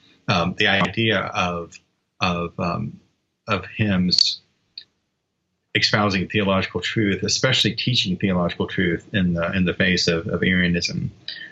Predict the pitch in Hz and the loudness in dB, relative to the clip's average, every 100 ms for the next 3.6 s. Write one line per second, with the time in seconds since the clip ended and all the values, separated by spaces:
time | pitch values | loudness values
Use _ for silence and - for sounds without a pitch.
0 | - - 92 101 90 110 117 110 92 90 | -10 -2 0 0 2 2 2 0 0 0
1 | 87 98 92 87 92 - 95 95 - 95 | 0 0 0 -2 -4 -4 -2 0 0 0
2 | 87 80 80 95 _ _ _ - 101 - | 0 0 -4 -8 _ _ _ -2 0 2
3 | 90 85 85 80 - - | 2 2 2 0 -4 -8